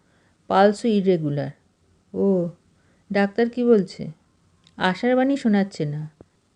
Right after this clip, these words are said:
হার্টের দুখানা ওয়াল নাকি মারাত্মক জখম হয়েছে রে।" "ও, তুই কি আবার আসবি? কেন?" "আহা, যেমনই হোক, সহোদর ভাই তো। এমন একটা ক্রিটিক্যাল মোমেন্ট, তুই বড় দাদা, একবার দেখে যাবি না?"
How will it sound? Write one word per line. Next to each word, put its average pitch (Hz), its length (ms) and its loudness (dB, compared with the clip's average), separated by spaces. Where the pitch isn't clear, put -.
হার্টের 202 400 2
দুখানা 220 360 0
ওয়াল 202 320 4
নাকি 214 220 -2
মারাত্মক 202 580 0
জখম 196 360 0
হয়েছে 170 300 0
রে।" 156 140 -6
"ও, 202 280 -2
তুই 226 160 -4
কি 233 140 0
আবার 220 240 4
আসবি? 196 520 0
কেন?" 233 220 0
"আহা, 208 260 0
যেমনই 190 460 4
হোক, 190 180 4
সহোদর 180 440 2
ভাই 185 220 2
তো। 185 320 -4
এমন 190 300 2
একটা 220 220 0
ক্রিটিক্যাল 202 520 -2
মোমেন্ট, 190 500 2
তুই 220 140 0
বড় 185 320 4
দাদা, 180 480 2
একবার 185 340 -2
দেখে 175 240 0
যাবি 240 240 4
না?" 233 280 -2